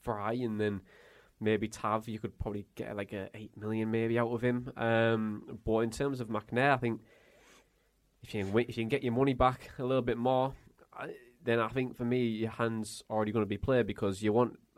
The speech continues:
six or seven players to come in. Then it, it might pave the way for him to unfortunately leave. But if that does go, then you've got the likes of bringing in maybe more creative players to play that number ten role, or another deep line player, midfielder.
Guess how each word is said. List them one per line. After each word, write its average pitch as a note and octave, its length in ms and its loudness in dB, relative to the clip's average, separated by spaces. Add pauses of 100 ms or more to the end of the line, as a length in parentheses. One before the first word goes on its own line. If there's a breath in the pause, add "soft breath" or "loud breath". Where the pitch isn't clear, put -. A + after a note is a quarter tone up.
six - 360 -6
or A2 60 -2
seven G#2 320 0
players G#2+ 300 0
to G2+ 100 -6
come G2 200 -2
in. A#2 220 2 (580 loud breath)
Then A2 220 0
it, A2+ 200 0 (120)
it G#2+ 180 -10
might A#2 420 -2 (300)
pave A#2 320 -4
the A#2+ 60 -4
way A2+ 160 4
for A2+ 140 -6
him A#2 220 -2
to A#2+ 120 -6
unfortunately G#2+ 580 -2
leave. A2+ 380 2
But G#2 220 4 (180)
if - 280 -4
that A#2 160 0 (420)
does C#3+ 260 0
go, G#2+ 400 0 (800)
then G#2+ 160 0
you've A2 140 -2
got A2 200 -2
the A2+ 100 0
likes G#2+ 320 0
of G#2 120 -4
bringing G#2+ 240 2
in G2+ 160 2
maybe A2+ 280 2
more G2+ 220 4
creative G2 460 0
players F#2+ 420 0
to - 100 -12
play G2+ 200 0
that G2 140 0
number F#2+ 200 0
ten F#2+ 240 -4
role, F#2+ 300 0
or G2 240 2
another G2+ 200 0
deep G#2 220 -4
line F#2+ 220 2
player, F#2+ 260 -6
midfielder. F#2+ 540 -6